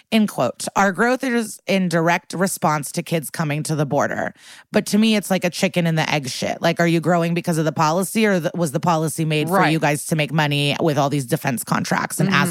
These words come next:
Speaker 1: assholes who are profiting?" So it's like, I don't really know.
Speaker 2: Yeah, it's like Dick Cheney and Blackwater and all that shit, right?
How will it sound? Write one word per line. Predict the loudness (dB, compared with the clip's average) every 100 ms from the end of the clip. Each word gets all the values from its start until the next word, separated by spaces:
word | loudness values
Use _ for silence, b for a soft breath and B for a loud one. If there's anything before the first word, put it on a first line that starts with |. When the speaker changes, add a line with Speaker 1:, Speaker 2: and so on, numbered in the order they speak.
| -2
Speaker 1:
assholes | -4 0
who | 0
are | 0
profiting?" | 0 0 -2 -4 -4
So | 0 0
it's | 2
like, | -2 B B B B
I | 2
don't | 2 2
really | 0 0 -4
know. | -10 -14 -18 _
Speaker 2:
Yeah, | -2 0
it's | 2
like | 0 0 -2
Dick | -4 -2
Cheney | -4 0 2 2 0
and | 0 0
Blackwater | 2 2 2 0 2 2 2 2
and | 2
all | 0
that | 0 -2 -4
shit, | -8 -4 -4 -4 _ _ _ _ -2
right? | 0 0 -6